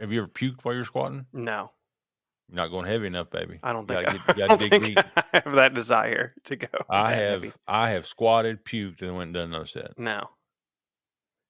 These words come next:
Speaker 2: No. I'm not doing that.
Speaker 1: Well, just 'cause you're not dedicated. You're not trying to win Mister Olympia next year.
Speaker 2: No, I'm not. <laughs> You gonna come to my bodybuilding competition?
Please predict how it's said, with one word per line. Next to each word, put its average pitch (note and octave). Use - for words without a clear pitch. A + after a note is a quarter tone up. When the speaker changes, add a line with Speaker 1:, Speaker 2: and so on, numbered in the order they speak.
Speaker 2:
No. A2+
I'm A#2
not G#2+
doing G#2+
that. G#2
Speaker 1:
Well, D#2
just D2+
'cause D#2
you're D#2+
not D#2
dedicated. -
You're F2
not F2+
trying F2
to E2
win E2
Mister D#2+
Olympia D#2+
next -
year. A2+
Speaker 2:
No, A2+
I'm A2
not. G#2
<laughs> -
You C#3
gonna C#3
come C3+
to C3
my B2
bodybuilding C3+
competition? C3+